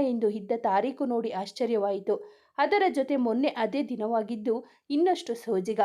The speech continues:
ನೀನು ಸುಳ್ಳು ಹೇಳಿ ಪಾರ್ಟಿ ಎಂದು ಕರೆದುಕೊಂಡು ಹೋದೆ. ಆಗಲೇ ನನಗೆ ಖಾತ್ರಿಯಾಯಿತು. ಆದಿತ್ಯ ನನ್ನ ನೋಡಲು ಬಂದ ಆರು ತಿಂಗಳ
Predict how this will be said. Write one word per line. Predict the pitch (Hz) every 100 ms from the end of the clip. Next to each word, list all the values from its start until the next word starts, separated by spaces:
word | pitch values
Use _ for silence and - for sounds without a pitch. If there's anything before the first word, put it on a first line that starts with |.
| 196 - _ -
ನೀನು | 254 320 247
ಸುಳ್ಳು | 233 254 240
ಹೇಳಿ | 330 294 285
ಪಾರ್ಟಿ | 294 233 202 - 320
ಎಂದು | 311 294
ಕರೆದುಕೊಂಡು | 262 196 233 254 247 240
ಹೋದೆ. | 240 202 - - _ _ _
ಆಗಲೇ | 180 208 240 233 - _ _ _ -
ನನಗೆ | 247 277 226
ಖಾತ್ರಿಯಾಯಿತು. | - 190 180 - 277 214 196 208 -
ಆದಿತ್ಯ | 208 247 339 339
ನನ್ನ | 277 240 226
ನೋಡಲು | 214 226 294 247
ಬಂದ | 220 220 226 240 262
ಆರು | 220 233 285
ತಿಂಗಳ | - 247 269